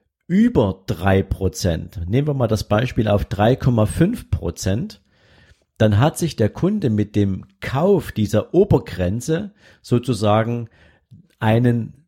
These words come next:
Zahlungsstrom gesichert. Das heißt, immer der Betrag in Zinsen, der oberhalb der drei Prozent liegt, wird jetzt dem Kunden dadurch zurückerstattet.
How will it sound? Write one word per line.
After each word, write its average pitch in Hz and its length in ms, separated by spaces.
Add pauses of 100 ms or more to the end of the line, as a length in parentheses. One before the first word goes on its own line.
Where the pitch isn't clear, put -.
Zahlungsstrom 123 1300
gesichert. 127 720
Das - 160
heißt, 113 440 (600)
immer 190 580 (180)
der 139 260
Betrag 101 720
in 107 260
Zinsen, 92 680 (100)
der 98 300
oberhalb 147 560
der 101 160
drei 101 300
Prozent 117 600
liegt, 92 440 (840)
wird 110 300
jetzt 135 260
dem 98 200
Kunden 131 800 (140)
dadurch 98 540
zurückerstattet. 92 960